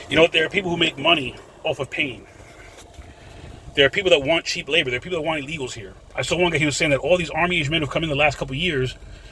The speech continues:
that are here illegally, that are here semi-legally because of the last president, this, that, and the other. This is his opinion, not mine, so don't get mad.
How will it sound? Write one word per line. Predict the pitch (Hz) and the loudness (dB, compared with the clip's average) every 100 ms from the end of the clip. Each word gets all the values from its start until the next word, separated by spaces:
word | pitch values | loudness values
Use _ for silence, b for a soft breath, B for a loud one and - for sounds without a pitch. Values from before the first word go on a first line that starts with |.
| B | B
that | 143 | 4
are | 139 | 6
here | 156 | 6
illegally, | 139 143 175 160 147 | 4 0 0 2 2
that | 131 | 2
are | |
here | 123 135 | 2 0
semi-legally | - 180 160 160 151 139 | 2 2 2 -2 0 0
because | 135 127 | 0 0
of | |
the | 117 | 2
last | 143 139 - | 0 0 2
president, | 180 175 | 2 4
this, | 139 - | -2 0
that, | 127 | 0
and | |
the | 147 | 2
other. | 156 | 2
This | 185 | 2
is | 185 | 2
his | 185 | 2
opinion, | 147 131 | 2 0
not | 117 139 | 0 0
mine, | 165 131 | -2 0
so | |
don't | 123 | -2
get | 135 | 0
mad. | 175 135 | 0 0